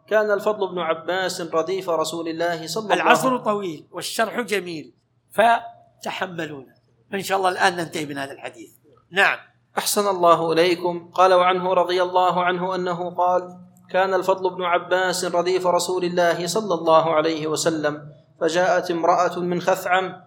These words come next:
Speaker 1: فجعل الفضل ينظر إليها وتنظر إليه، وجعل النبي صلى الله عليه وسلم يصرف وجه الفضل إلى الشق الآخر،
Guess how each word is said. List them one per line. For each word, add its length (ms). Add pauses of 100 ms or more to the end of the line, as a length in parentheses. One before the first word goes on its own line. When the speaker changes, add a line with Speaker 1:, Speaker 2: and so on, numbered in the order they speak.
(140)
Speaker 1:
فجعل 360
الفضل 420
ينظر 440
إليها 480
وتنظر 640
إليه، 480 (260)
وجعل 320
النبي 420
صلى 280
الله 400
عليه 340
وسلم 540
يصرف 560
وجه 340
الفضل 340
إلى 180
الشق 400
الآخر، 640